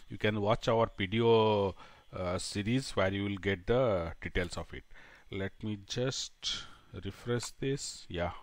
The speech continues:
so all the data from the table has come as a P H P array. So now we'll move towards our JavaScript. Before just moving towards our JavaScript area, let us, uh,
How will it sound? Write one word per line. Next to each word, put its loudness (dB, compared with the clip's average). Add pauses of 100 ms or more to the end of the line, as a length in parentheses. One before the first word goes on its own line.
so 0
all 10
the 6
data 8
from 2
the 8 (360)
table 6
has 4
come 2
as 6
a 6
P 2
H 0
P 0
array. 0 (260)
So -2 (160)
now 8
we'll 6
move 0
towards 6
our 6
JavaScript. -2 (640)
Before 6
just 4
moving 2
towards 10
our 12
JavaScript 8
area, 8 (340)
let 6
us, 6
uh, 6